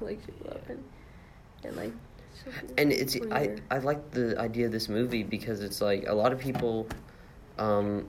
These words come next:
Speaker 3: you know, in our time at least, they don't, they're scared of commitment and they're scared of having children
Speaker 1: Yeah.
Speaker 3: and stuff like that, you know, and then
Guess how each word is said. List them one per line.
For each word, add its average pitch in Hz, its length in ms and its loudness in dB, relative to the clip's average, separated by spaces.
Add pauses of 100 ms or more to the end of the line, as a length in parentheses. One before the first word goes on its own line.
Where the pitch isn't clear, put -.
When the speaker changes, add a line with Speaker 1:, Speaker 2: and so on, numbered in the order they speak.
(100)
Speaker 3:
you 110 140 4
know, 107 320 6 (320)
in 110 180 6
our 104 220 6
time 123 280 2
at 120 100 0
least, 123 420 -2 (420)
they 110 120 6
don't, 110 520 2 (280)
they're 107 140 2
scared 110 300 2
of 107 220 -2
commitment 98 720 -2
and 101 100 -2
they're 98 100 2
scared 98 320 2
of 90 80 -2
having 98 360 2
children - 540 -6 (180)
Speaker 1:
Yeah. 277 340 6
Speaker 3:
and 226 100 8
stuff - 300 4
like 98 160 4
that, 76 240 0 (360)
you 107 120 2
know, 110 200 6
and 113 180 6
then 120 340 8